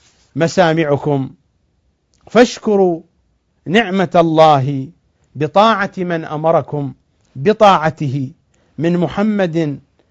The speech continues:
وعلي وخلفائهم الطيبين". إذن الآيات هنا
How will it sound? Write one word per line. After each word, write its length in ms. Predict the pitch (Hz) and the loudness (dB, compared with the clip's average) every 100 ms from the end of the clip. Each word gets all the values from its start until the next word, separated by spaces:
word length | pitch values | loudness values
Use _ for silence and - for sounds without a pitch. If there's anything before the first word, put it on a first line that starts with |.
| _ | _
وعلي 800 | 135 139 156 185 196 170 170 147 - _ _ _ - | -4 -2 0 0 -2 0 -2 -2 -8 _ _ _ -8
وخلفائهم 880 | - 160 156 135 196 190 143 135 | -6 -2 -2 -2 -2 -2 -6 -8
الطيبين". 760 | 127 - 127 117 113 120 117 92 _ _ _ _ _ _ _ _ _ _ _ _ _ _ - | -10 -10 -8 -8 -8 -8 -10 -12 _ _ _ _ _ _ _ _ _ _ _ _ _ _ -4
إذن 300 | 208 262 226 | 0 2 0
الآيات 760 | 170 170 170 175 196 311 311 294 | -2 -4 -2 0 0 0 -2 -2
هنا 500 | 190 175 147 123 | -2 -2 -2 -4